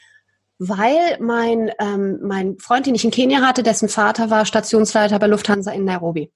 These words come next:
Deswegen fand ich Lufthansa immer irgendwie gut. Hab mich da beworben, auch völlig blauäugig, fa-, war, hab ich gedacht, ja, ist eine tolle Firma, ist eine tolle Möglichkeit. War auch toll, also ich hab da eine ganz tolle, eine sehr interessante Ausbildung, ähm, absolviert, Luftverkehrskauffrau, sehr viel gesehen,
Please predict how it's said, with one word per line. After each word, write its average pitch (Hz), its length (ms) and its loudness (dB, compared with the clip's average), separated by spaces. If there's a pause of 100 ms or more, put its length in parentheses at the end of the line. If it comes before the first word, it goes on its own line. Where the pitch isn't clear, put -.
(140)
Deswegen 208 280 -2
fand 220 220 -2
ich 220 80 -6
Lufthansa 202 400 -2
immer 196 280 -2
irgendwie 180 260 -6
gut. 156 320 -8
Hab 208 100 -2
mich 208 120 -4
da - 80 -10
beworben, 269 720 -2 (260)
auch - 140 -12
völlig 233 340 -4
blauäugig, 220 600 0
fa-, - 380 -2
war, 208 180 0
hab 202 160 -8
ich - 80 -14
gedacht, - 240 -8
ja, 247 100 -2
ist 226 100 -10
eine 202 60 -12
tolle 202 220 -6
Firma, 277 400 2
ist 202 180 -6
eine 214 80 -6
tolle 208 220 -6
Möglichkeit. 220 440 -6 (440)
War 190 280 2
auch 254 140 -2
toll, 277 260 2
also 226 140 0
ich 214 120 -6
hab 233 100 -4
da 226 60 0
eine 214 120 -2
ganz 233 300 -2
tolle, 254 240 0
eine 233 160 0
sehr 226 200 0
interessante 214 500 -8
Ausbildung, 254 600 -4
ähm, 233 340 -4
absolviert, 226 540 -6
Luftverkehrskauffrau, 220 920 -4
sehr 240 200 4
viel 269 220 0
gesehen, 254 540 -2